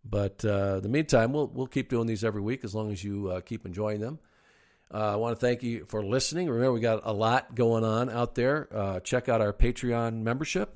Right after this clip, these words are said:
You can do that by going to patreon dot com slash prime time mooney. And, uh, of course, we, uh, for as little as four ninety-nine a month, you can get, uh,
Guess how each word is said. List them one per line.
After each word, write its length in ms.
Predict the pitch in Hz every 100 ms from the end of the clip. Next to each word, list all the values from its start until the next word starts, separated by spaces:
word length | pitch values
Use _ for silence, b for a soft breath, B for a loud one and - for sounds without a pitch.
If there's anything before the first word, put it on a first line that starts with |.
| -
You 200 | 110 113
can 200 | - 101
do 160 | 104 104
that 220 | 113 -
by 80 | 92
going 260 | 101 98
to 180 | - 95
patreon 540 | - 113 - 107 101
dot 220 | 95 92 -
com 240 | 110 139
slash 320 | - 85 -
prime 260 | - 95 95
time 280 | - 82 82
mooney. 560 | 90 107 117 180 196 b b b b b b
And, 420 | 135 101 98 92
uh, 280 | 95 95 92
of 140 | 85 -
course, 300 | 110 104 -
we, 260 | 101 98 95
uh, 160 | 92
for 160 | - 107
as 100 | 98
little 180 | 101 98
as 80 |
four 220 | - 113 113
ninety-nine 680 | 110 110 107 101 107 110 101
a 60 |
month, 380 | 95 113 147 -
you 100 | 104
can 180 | - 92
get, 380 | 98 98 - 104
uh, 200 | 92